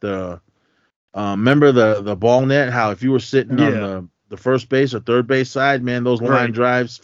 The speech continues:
Speaker 1: foul balls,
Speaker 2: Yeah.
Speaker 1: they, they were
Speaker 2: <laughs>
Speaker 1: rocking. They were rocking people. I guess too many people got hurt so they put up those nets all the way to the end of the,
Speaker 2: Yep,
Speaker 1: of the
Speaker 2: yep.
Speaker 1: seats. So that's good.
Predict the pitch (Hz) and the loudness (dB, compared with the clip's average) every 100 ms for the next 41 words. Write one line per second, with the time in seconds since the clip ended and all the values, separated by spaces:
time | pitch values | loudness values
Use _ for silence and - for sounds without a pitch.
0 | - 127 127 127 131 131 - _ - 139 | -2 -2 0 -2 -2 -4 -8 _ -10 0
1 | 175 170 160 123 - 120 135 123 107 123 | 0 2 2 0 -2 2 4 6 4 2
2 | 131 117 117 143 120 107 127 139 135 123 | 0 -4 -2 0 0 -2 -2 -2 -4 -8
3 | 107 104 95 90 107 160 160 190 180 175 | -10 -12 -14 -12 -6 -4 -4 -6 -6 -6
4 | 156 160 147 131 113 147 127 _ _ _ | -6 -6 -4 -4 -2 -2 -2 _ _ _
5 | _ _ _ - 113 107 131 135 147 127 | _ _ _ -4 -2 2 0 2 2 4
6 | 117 - _ _ _ _ _ _ _ 110 | 2 -2 _ _ _ _ _ _ _ -8
7 | 110 95 139 120 - - _ - 143 147 | -6 -2 0 0 -4 -20 _ 0 4 4
8 | 135 139 123 104 98 123 95 - _ _ | 4 2 2 -6 -6 -6 -6 -10 _ _
9 | _ 110 113 131 117 104 117 123 120 90 | _ -12 -6 -6 -6 -10 -10 -8 -10 -10
10 | - 104 110 107 85 95 78 | -10 -6 -4 -4 -8 -12 -12